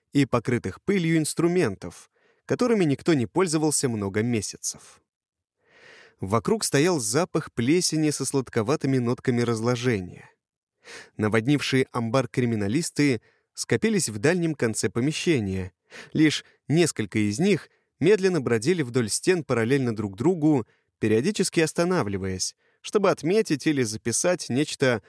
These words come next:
показавшееся важным. Работа сопровождалась легким гулом голосов,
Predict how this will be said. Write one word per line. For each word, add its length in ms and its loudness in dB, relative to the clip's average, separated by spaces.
показавшееся 840 0
важным. 480 -6
Работа 580 0
сопровождалась 880 0
легким 520 -4
гулом 320 -2
голосов, 640 -2